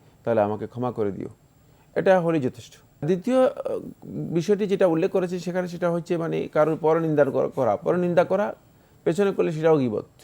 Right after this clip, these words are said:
আর পরনিন্দার একই অর্থ, গীবতের পরনিন্দা একই কথাই।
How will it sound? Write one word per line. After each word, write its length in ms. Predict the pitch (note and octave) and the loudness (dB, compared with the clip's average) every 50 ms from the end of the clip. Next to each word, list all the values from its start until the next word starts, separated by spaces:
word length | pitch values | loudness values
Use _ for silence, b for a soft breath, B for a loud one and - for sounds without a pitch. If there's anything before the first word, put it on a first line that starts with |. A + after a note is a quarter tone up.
| - _ _ _ _ _ - _ b b b b b b | -20 _ _ _ _ _ -20 _ b b b b b b
আর 160 | - C3+ D3 | 8 8 8
পরনিন্দার 580 | - F#3+ F3+ F3+ F#3 F#3 F#3 F#3 E3 F3 E3+ | 6 4 0 0 0 0 0 2 2 2 2
একই 360 | F3+ - - E3 D#3+ - F3 D3 | 2 0 0 0 0 2 2 2
অর্থ, 260 | A#2+ - - - A#2+ | 2 2 -2 -6 -6
গীবতের 540 | A#2+ B2+ C#3+ D#3 D3+ E3+ F3+ - G3+ G3 G#3+ | -4 0 0 0 0 0 -2 -2 -4 -4 -4
পরনিন্দা 520 | - G#3 E3 D3 C#3+ C#3 C3+ B2+ D3 - | -2 0 0 2 2 2 2 2 2 2
একই 240 | - - C3 B2+ B2+ B2 | 0 0 -4 -4 -4 -6
কথাই। 400 | A#2 A2 B2 C3 D3+ F#3+ A3+ | -6 -4 -4 -4 -4 -6 -8